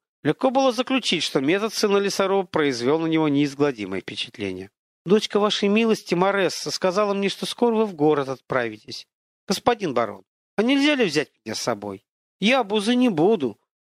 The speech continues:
а город посмотреть очень любопытно, ведь никогда не был там». Виктор потерпел фиаско с первым заданием Маресса, решил реабилитироваться на втором, по крайней мере, составив впечатление об этом мире.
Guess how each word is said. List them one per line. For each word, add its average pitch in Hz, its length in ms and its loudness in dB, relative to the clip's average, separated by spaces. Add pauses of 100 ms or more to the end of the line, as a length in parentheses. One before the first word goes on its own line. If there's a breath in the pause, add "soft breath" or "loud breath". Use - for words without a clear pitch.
а 165 120 0
город 190 360 0
посмотреть 160 680 -4
очень 147 420 0
любопытно, 143 800 -4
ведь 226 160 0
никогда 240 520 2
не 254 220 0
был 143 180 0
там». 120 360 -6 (440)
Виктор 151 340 0
потерпел 139 460 -2
фиаско 131 460 -2
с - 80 -10
первым 196 340 0
заданием 190 440 0
Маресса, 180 480 -2 (140)
решил 262 400 2
реабилитироваться 208 920 2
на 208 80 4
втором, 156 480 0 (180)
по 123 100 0
крайней 226 340 0
мере, 214 220 2
составив 165 500 -2
впечатление 131 640 -2
об 117 100 -6
этом 117 220 -4
мире. 98 320 -6